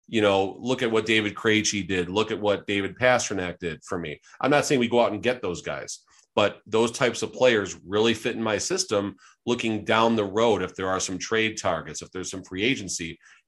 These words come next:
can we look at players that fit that mold? And, you know, that would be the type of conversation that I think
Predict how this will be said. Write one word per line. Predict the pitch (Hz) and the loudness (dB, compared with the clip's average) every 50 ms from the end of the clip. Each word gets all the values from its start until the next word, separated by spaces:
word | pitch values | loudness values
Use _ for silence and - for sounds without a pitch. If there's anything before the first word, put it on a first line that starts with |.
| _ | _
can | - - 131 120 | -6 -2 2 2
we | 123 117 | 4 4
look | 117 117 117 | 4 2 0
at | - - | -4 -6
players | - - 123 117 117 113 107 92 | 0 2 4 4 4 2 2 2
that | 104 101 95 87 - - _ _ - - | 2 2 2 0 -2 -10 _ _ -4 0
fit | 147 131 - - 117 | 0 0 0 0 -2
that | 107 104 101 95 - - | 0 2 2 2 0 -4
mold? | 98 95 90 95 101 98 85 73 62 - - - - _ _ _ _ _ _ _ _ _ _ _ _ _ _ - | -6 -2 2 4 4 4 2 0 -6 -12 -14 -20 -20 _ _ _ _ _ _ _ _ _ _ _ _ _ _ 2
And, | 165 175 175 - | 2 2 2 0
you | - 196 190 | 0 2 4
know, | 170 151 | 4 4
that | 151 151 175 196 233 | 4 4 2 4 4
would | 254 240 | 4 2
be | 185 160 | 2 -2
the | 143 | -2
type | - - 127 - | 0 -2 -2 -2
of | 131 | -2
conversation | - 135 123 113 107 - 113 113 110 - 117 | -2 0 0 0 0 0 0 -2 -2 0 0
that | 107 107 | 2 2
I | 104 | 2
think | 101 - 113 110 104 | 2 2 0 0 0